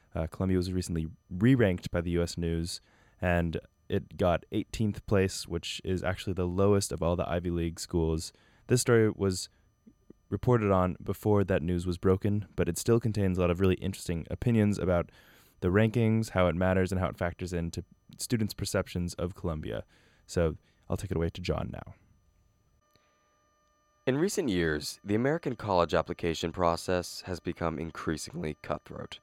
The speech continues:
Speaker 2: Wealthy families pay thousands upon thousands of dollars towards S A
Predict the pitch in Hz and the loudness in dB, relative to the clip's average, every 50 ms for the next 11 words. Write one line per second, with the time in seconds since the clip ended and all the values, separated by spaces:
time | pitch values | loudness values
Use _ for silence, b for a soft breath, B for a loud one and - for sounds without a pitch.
0 | b b b b b b b b - 87 87 85 - - 87 - - 87 85 85 | b b b b b b b b 2 4 4 4 4 0 -6 0 2 2 2 2
1 | 85 85 85 82 - B B B B - 90 - - - - 107 98 98 101 104 | 2 0 -2 -4 -6 B B B B -4 -4 -4 -4 0 4 6 6 8 6 6
2 | 101 98 104 95 - - - - 87 82 80 - - - 98 92 90 92 92 85 | 2 -2 -6 -6 -8 -8 -6 -2 -4 -4 -4 -4 -2 2 4 4 4 4 2 0
3 | 87 87 82 82 - - 82 78 78 78 78 78 78 - - - B B B B | -2 -6 -6 -4 0 0 0 0 0 -2 -6 -8 -8 -10 -14 -16 B B B B
4 | B - 90 85 - - - 90 - - 80 | B -2 -2 -2 0 0 -4 -2 -2 -2 -6